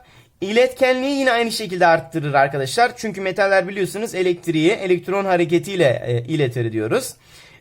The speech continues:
Ve yine tel ve levha haline gelebilme gibi özellikleri ne yapar arkadaşlar? Kazandırır diyoruz.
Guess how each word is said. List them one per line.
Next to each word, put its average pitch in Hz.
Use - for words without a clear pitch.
Ve 185
yine 254
tel 262
ve 214
levha 220
haline 202
gelebilme 202
gibi 208
özellikleri 156
ne 233
yapar 180
arkadaşlar? 143
Kazandırır 175
diyoruz. 143